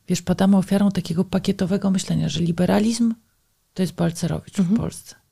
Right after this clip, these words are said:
Speaker 2: Absolutnie.
Speaker 1: To są P G R-y, gdzie ludzie po prostu się zapijali z rozpaczy, bo stracili wszystko wskutek tej transformacji. I to jest ta opowieść, na której takie partie jak Prawo i Sprawiedliwość budują swój polityczny kapitał.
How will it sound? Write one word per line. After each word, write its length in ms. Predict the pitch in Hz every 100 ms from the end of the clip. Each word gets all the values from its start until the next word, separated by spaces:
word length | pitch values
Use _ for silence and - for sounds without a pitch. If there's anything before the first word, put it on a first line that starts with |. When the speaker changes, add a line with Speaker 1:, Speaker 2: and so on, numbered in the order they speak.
| -
Speaker 2:
Absolutnie. 500 | 220 220 226 196 175
Speaker 1:
To 60 | 185
są 60 |
P 140 | - 190
G 220 | 175 -
R-y, 260 | 214 226 190
gdzie 220 | 170 185
ludzie 260 | 190 190
po 100 | 170
prostu 320 | 160 185 - 170
się 140 | 165
zapijali 600 | 175 175 165 180 180 170 170 _ - - - - - - _
z 80 | 151
rozpaczy, 640 | 175 - - 190 196 190 196 - - - - -
bo 100 | 185
stracili 420 | - 180 - 175
wszystko 380 | - - - -
wskutek 420 | - - 170 -
tej 180 | - 87
transformacji. 640 | 180 170 - 165 160 - 175
I 20 |
to 100 | 214
jest 140 | 202
ta 140 | - 185
opowieść, 480 | 180 156 180 226 - - - - - -
na 160 | 180
której 400 | - - 170 170
takie 260 | - 165 170
partie 400 | - 170 - 160
jak 100 | 151
Prawo 260 | - 160 160
i 40 |
Sprawiedliwość 880 | - - 160 156 139 139 196 214 - _ _ _ _ -
budują 380 | 175 160 165 185
swój 240 | - 202
polityczny 540 | 190 185 - - 196
kapitał. 480 | 196 196 - 165 -